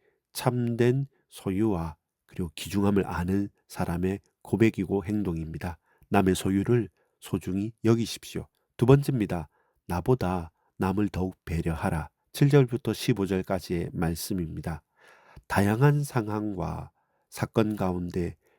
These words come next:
피해자는 있지만 가해자를 특정하거나 찾지 못할 때가 있습니다. 공의의 하나님께서 권위를 부여한 재판장을 통해서 공정한 재판 또한 이루어져야 합니다.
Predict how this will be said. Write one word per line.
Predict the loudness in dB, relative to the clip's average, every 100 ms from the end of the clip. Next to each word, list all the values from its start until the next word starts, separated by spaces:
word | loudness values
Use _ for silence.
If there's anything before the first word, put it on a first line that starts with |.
| _ -10
피해자는 | 4 4 4 2 2
있지만 | 0 -4 -6 -2 -2 -4
가해자를 | -10 -6 -2 -2 0 0 0 0 -4
특정하거나 | -14 2 2 2 -2 -6 -4 -2 -4 _ _
찾지 | -4 -4 0 0
못할 | 2 0 0 -2
때가 | -2 -4 -2
있습니다. | -4 -6 -8 -6 -8 -10 _ _ _ _ 0
공의의 | 2 6 6 6
하나님께서 | 2 0 -2 -4 -8 -4 -4 -4 -8 _ _
권위를 | -4 0 2 2 2
부여한 | -2 -4 0 0 -2 -4 -6
재판장을 | -6 -8 -4 -4 -4 -6 -4 -4
통해서 | -6 -4 -2 -2 -2 -2 -4 _ _ _ _
공정한 | 4 4 4 0 0 -2
재판 | -4 -10 -6 -8 -8
또한 | -6 -4 -4 -6 _
이루어져야 | -4 0 -2 -2 -2 -2
합니다. | -2 -4 -2 0 -2 -4